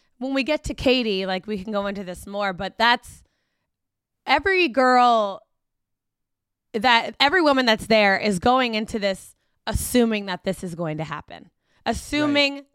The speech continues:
Speaker 1: that, like, he's staying the night with other women. They just, we already know this is what it, this is, it's sex week,
Speaker 2: Right.
Speaker 1: you know? So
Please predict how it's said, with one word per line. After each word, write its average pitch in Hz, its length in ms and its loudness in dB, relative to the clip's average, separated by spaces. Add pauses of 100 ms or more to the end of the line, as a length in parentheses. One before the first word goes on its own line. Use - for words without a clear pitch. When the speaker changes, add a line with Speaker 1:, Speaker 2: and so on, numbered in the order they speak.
(140)
Speaker 1:
that, 254 180 0
like, 233 140 -6
he's 247 180 -10
staying 311 380 -2
the 311 80 -4
night 226 280 0
with 220 220 -10
other 220 280 -2
women. 170 460 -12 (480)
They 247 160 0
just, - 280 -12 (460)
we 285 200 -2
already 339 360 2
know 233 260 0
this 202 240 -12
is 233 100 -8
what 254 180 -2
it, 240 180 -2
this 240 180 -12
is, 233 80 -16 (140)
it's 294 200 -6
sex - 360 -2
week, - 380 -10 (400)
Speaker 2:
Right. 135 200 -8
Speaker 1:
you 233 60 4
know? 226 340 2 (260)
So 240 560 -4